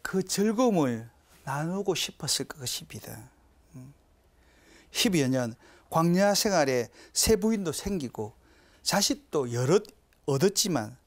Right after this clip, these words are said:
첫 부인 미칼만큼은 늘 자신을 이해했고 언제나 자신의 편이었으니 다른 부인보다 훨씬 믿음을 가졌던 결과가 오히려 역효과를 냈던 것이 아닐까 싶었습니다.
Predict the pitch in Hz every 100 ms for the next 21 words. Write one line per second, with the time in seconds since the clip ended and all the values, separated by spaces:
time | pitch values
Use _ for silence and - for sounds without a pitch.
0 | _ _ _ _ - - 190 _ 196 185
1 | 151 - - 139 - - 185 156 143 143
2 | - 127 120 110 - _ _ _ _ 135
3 | 143 165 180 156 147 - 208 170 120 117
4 | 120 123 120 _ - 170 - _ - 113
5 | 110 _ _ - 156 139 170 160 151 -
6 | 214 160 - _ _ - - 226 202 -
7 | - 117 110 - _ _ _ _ - -
8 | - - 156 190 240 214 262 294 240 156
9 | 127 - 214 202 - 277 240 254 247 175
10 | 151 143 127 123 110 135 131 123 107 107
11 | _ _ _ _ - 147 147 135 123 -
12 | - 190 - - - _ - 123 113 104
13 | 120 _ _ 135 120 - 139 127 120 104
14 | 104 - 101 104 - - - 101 92 -